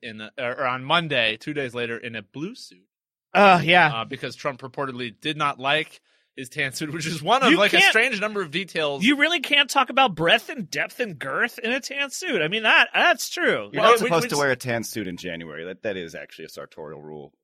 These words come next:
Speaker 3: I mean, I'm kinda with Trump on this one.
Speaker 1: Well, the point is,
Speaker 3: It's
Speaker 1: like,
Speaker 3: okay in the
Speaker 1: we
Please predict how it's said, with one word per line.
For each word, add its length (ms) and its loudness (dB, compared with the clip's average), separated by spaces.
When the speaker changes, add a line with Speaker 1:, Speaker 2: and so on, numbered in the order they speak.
Speaker 3:
I 20 -20
mean, 220 -18
I'm 140 -12
kinda 160 -12
with 140 -18
Trump 220 -18
on 120 -16
this 180 -20
one. 160 -20
Speaker 1:
Well, 100 -2
the 80 -4
point 320 0
is, 180 -2
Speaker 3:
It's 80 -10
Speaker 1:
like, 140 2
Speaker 3:
okay 140 2
in 80 -2
the 40 -8
Speaker 1:
we 40 -10